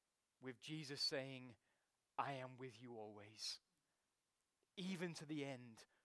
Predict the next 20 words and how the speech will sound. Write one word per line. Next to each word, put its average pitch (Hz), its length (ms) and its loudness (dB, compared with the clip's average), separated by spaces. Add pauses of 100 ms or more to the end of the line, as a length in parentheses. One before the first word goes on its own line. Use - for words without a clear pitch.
(180)
of 131 220 4
the 113 160 -6
age." - 720 -8 (1200)
And 127 120 0
so - 160 4
with 175 220 6
our 175 420 12 (520)
golden 190 600 8
Prince - 400 0
Emmanuel 170 760 8 (440)
by 185 260 12
our 175 200 10
side, 110 480 -2 (1120)
who 160 140 -2
can 143 160 -4
be 123 160 -2
against 113 460 -4
us? 113 340 -4 (1120)
He 196 220 4
will 185 260 10